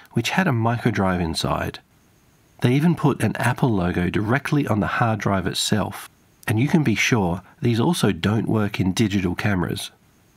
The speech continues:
When all the original batches of these early M P three players were sold out, the frenzy was over. Photographers that wanted high-capacity drives had no choice but to buy the four hundred ninety-nine dollar retail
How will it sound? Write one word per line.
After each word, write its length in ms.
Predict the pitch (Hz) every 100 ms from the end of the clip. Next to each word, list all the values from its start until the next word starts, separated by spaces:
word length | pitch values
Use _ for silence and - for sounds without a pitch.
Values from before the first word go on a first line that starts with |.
| _ _ _ _ _ _ _
When 180 | 120 123
all 180 | 143 180
the 180 | 135 104
original 500 | 92 110 131 143 110
batches 500 | 104 110 - 90 85
of 120 | 85
these 240 | 92 82
early 480 | - 117 120 110 -
M 140 | 104
P 200 | 98 107
three 260 | 87 - 117
players 440 | 113 95 90 90
were 80 | 98
sold 400 | - 110 95 87
out, 280 | 107 87 - _ _ _ _ _ -
the 80 | 139
frenzy 420 | 147 147 143 131
was 320 | 110 95 -
over. 440 | 85 85 82 85 - _ _ _ _ -
Photographers 640 | - 135 139 139 135 104
that 160 | - 104
wanted 240 | 101 92
high-capacity 760 | - 123 117 - - 110 - 98
drives 460 | 110 110 156 - - _ _
had 180 | - 175
no 160 | 170 117
choice 440 | - 95 - -
but 180 | - -
to 100 | 98
buy 220 | 110 101
the 100 | 98
four 300 | - - 147
hundred 300 | 156 139 117
ninety-nine 600 | 104 104 101 107 101 98
dollar 260 | 85 101 95
retail 640 | 95 120 - - -